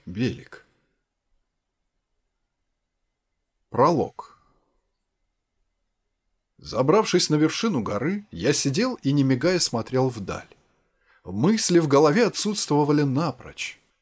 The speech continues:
Прошло около двух месяцев, как стал полновластным хозяином школы истинных.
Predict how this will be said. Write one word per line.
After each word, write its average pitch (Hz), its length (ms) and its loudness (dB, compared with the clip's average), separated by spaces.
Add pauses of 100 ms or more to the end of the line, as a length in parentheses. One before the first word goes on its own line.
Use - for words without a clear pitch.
Прошло 220 440 2
около 156 420 2
двух 117 340 -2
месяцев, 104 680 -4
как 208 240 2
стал 196 300 4
полновластным 135 800 2
хозяином 127 560 -2
школы 107 500 -6
истинных. - 680 -6